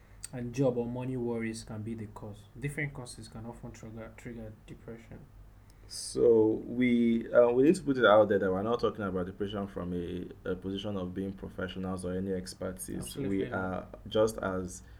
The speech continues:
Speaker 2: uninformed as the next person, but we just want to talk about it. So people who might not have been thinking about it might just put it in their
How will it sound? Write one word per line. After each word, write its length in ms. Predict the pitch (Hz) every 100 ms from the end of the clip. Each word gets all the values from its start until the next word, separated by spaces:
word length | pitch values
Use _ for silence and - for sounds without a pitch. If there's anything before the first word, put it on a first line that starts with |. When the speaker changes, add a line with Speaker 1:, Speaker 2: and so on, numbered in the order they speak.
| -
Speaker 2:
uninformed 680 | 95 95 92 - 110 101 92
as 340 | 85 85 -
the 120 | -
next 340 | 90 95 95 -
person, 460 | 98 92 - 90
but 200 | 87 87 90 - - - -
we 100 | -
just 400 | 92 107 107 - - -
want 400 | - 95 98 98
to 140 | - 90
talk 320 | - 107 107
about 460 | 85 85 92 92 -
it. 140 | 80
So 160 | - 92
people 320 | 92 101 110
who 100 | 104
might 200 | 98 90
not 120 | 95
have 180 | 90 87
been 140 | 90 85
thinking 300 | 98 95 95
about 420 | 82 87 87 87
it 80 | 87
might 180 | 82 82
just 260 | 92 92
put 180 | - 87
it 140 | 90 90
in 180 | 82
their 260 | 82 85 87